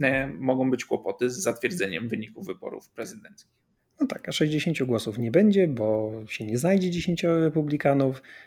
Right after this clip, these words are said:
Speaker 2: a usunięcia, y, filibustru, czyli obstrukcji parlamentarnej, nie chce nasz, y, ulubiony demokrata Joe Manchin, y, który w ogóle też nie chce za bardzo tej ustawy H R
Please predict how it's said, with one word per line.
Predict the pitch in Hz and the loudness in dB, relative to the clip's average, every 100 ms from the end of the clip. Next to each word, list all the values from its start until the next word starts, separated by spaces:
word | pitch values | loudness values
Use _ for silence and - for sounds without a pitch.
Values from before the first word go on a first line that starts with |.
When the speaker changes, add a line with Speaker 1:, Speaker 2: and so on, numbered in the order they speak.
| _ - | _ -2
Speaker 2:
a | 240 214 | 2 2
usunięcia, | 165 - 143 127 127 123 120 120 131 117 117 117 | 0 2 4 4 2 2 2 2 -2 -8 -8 -10
y, | 117 | -10
filibustru, | - 113 117 156 - 139 | -6 2 4 2 2 -2
czyli | 123 110 110 | -2 -6 -6
obstrukcji | - - 113 123 | -6 -6 -6 -6
parlamentarnej, | 113 107 107 113 151 160 147 | -6 -6 -6 -2 2 2 4
nie | 120 120 | 2 0
chce | 120 - 110 | -2 -8 -6
nasz, | 104 110 - - - 127 | -8 -10 -12 -14 -14 -12
y, | 117 | -8
ulubiony | - 131 120 104 | 2 4 4 2
demokrata | 107 - - - - - 147 | -4 -8 -8 -8 -10 -8 -4
Joe | 156 | 2
Manchin, | 202 214 202 180 180 - - - _ _ | 6 6 6 2 -2 -10 -20 -20 _ _
y, | 117 110 110 120 120 | -4 -4 -4 -6 -8
który | - 127 | 4 6
w | |
ogóle | 131 123 | 8 6
też | 131 | 6
nie | 131 | 2
chce | 127 - | 0 2
za | 120 | 2
bardzo | 113 117 117 | 4 4 2
tej | 110 113 110 110 113 113 | 0 0 0 -2 -4 -4
ustawy | 170 - - 160 120 110 110 | -4 2 6 8 6 2 2
H | |
R | 110 | 0